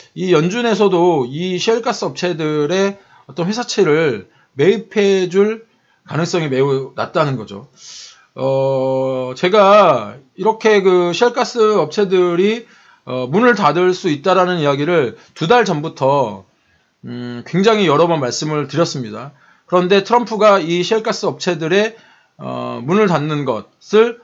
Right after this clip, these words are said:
막기 위해서 노력을 한다는 이야기도 드렸어요. 왜냐하면은 이 텍사스주가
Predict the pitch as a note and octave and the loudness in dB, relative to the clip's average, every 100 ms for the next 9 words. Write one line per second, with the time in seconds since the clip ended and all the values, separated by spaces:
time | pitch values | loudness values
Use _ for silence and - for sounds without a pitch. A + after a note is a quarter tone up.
0 | - C#3 C3+ A3+ G3+ F#3 D3 G#3 A3+ G3+ | -6 -6 -2 0 2 2 2 4 4 2
1 | G3 G3 F#3 F#3 E3+ C#3 C#3+ D3+ C#3 C3 | 2 2 2 -2 -4 -2 -2 -4 -4 -6
2 | C3 B2+ F#3 F3+ D#3+ D#3 C3 - _ - | -4 -4 -2 -2 -2 -4 -6 -10 _ -18
3 | C3 C3 G#3+ A#3+ A3+ A#3 G#3+ G3 D3 B2+ | -8 -8 -4 -2 -2 -2 0 0 -2 2
4 | D#3 C3 G2 | 2 2 -2